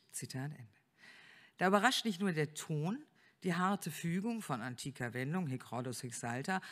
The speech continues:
und dem Reim von Gedicht und Wicht, sondern vor allem der freche Schluss mit seiner verknappten Inversion. Nicht die Gelegenheiten schaffen Gedichte, sondern der Gelegenheit ist, ein Gedicht zu verschaffen.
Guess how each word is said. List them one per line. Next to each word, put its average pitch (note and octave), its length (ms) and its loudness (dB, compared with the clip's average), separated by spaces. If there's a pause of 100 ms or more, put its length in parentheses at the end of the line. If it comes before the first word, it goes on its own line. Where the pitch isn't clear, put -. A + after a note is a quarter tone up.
(160)
und E3 140 -2
dem D3+ 100 2
Reim E3+ 400 8
von D3 220 -2
Gedicht C3 420 -6
und A#2+ 240 -10
Wicht, A3+ 300 0 (180)
sondern F3 200 2
vor F#3 180 -2
allem G#3+ 280 4
der C#3 120 2
freche - 420 -4
Schluss A3 460 -2 (220)
mit E3 100 0
seiner D#3+ 220 4
verknappten G3 680 0
Inversion. E3+ 720 2 (240)
Nicht A3+ 220 2
die G3+ 80 4
Gelegenheiten F3+ 720 4
schaffen D#3+ 380 2
Gedichte, C#3+ 440 -2
sondern D3 300 2
der C3 180 0
Gelegenheit D3 800 4
ist, D#3 160 -2
ein B2 180 -4
Gedicht B2+ 400 -4
zu B2 120 -6
verschaffen. - 580 0